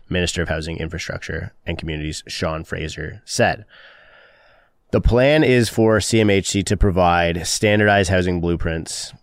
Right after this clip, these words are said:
to builders and these pre-approved housing plans are anticipated to cut down on the building time by having projects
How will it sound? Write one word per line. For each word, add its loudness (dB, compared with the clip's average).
to -2
builders 0
and -4
these -4
pre-approved 0
housing -2
plans -4
are -6
anticipated -6
to -10
cut -2
down 2
on -2
the -6
building 2
time -4
by -2
having -8
projects -8